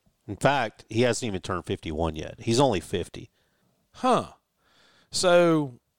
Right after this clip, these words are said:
Speaker 2: man, he was only, like, forty years old when he was at Marquette and they were rolling.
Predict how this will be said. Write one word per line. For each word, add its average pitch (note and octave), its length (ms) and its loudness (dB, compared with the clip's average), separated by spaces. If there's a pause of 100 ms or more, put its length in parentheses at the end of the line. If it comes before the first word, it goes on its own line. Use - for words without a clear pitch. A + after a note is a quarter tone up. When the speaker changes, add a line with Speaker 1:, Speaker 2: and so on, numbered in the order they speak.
(160)
Speaker 2:
man, G3 260 -2
he G#3 100 -2
was F#3 120 0
only, F#3 180 -2
like, C#3 200 -2
forty F3+ 320 0
years E3+ 240 0
old E3+ 260 4
when D3+ 100 -4
he D#3+ 80 -2
was D3 140 0
at C3 60 -4
Marquette D3+ 500 0
and B2+ 100 -10
they C#3+ 60 -2
were C#3 140 -2
rolling. E3 400 -2